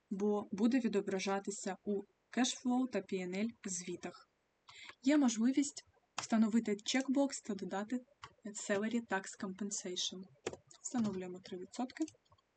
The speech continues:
Проєкт бонуси. Додамо ще один бонус. Важливо, тут підтягуються всі проєкти, які є в системі. Тобто, employee не обов'язково бути учасником цього проєкту, аби отримувати бонуси.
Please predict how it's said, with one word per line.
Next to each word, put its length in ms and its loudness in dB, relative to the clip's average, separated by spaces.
Проєкт 560 2
бонуси. 540 -2
Додамо 380 8
ще 240 4
один 260 8
бонус. 460 -2
Важливо, 520 4
тут 240 2
підтягуються 680 2
всі 240 -4
проєкти, 420 -6
які 220 -8
є 160 0
в 60 -6
системі. 540 -6
Тобто, 360 -2
employee 580 4
не 200 8
обов'язково 680 2
бути 260 -2
учасником 600 -2
цього 200 2
проєкту, 560 -2
аби 260 2
отримувати 760 0
бонуси. 480 -2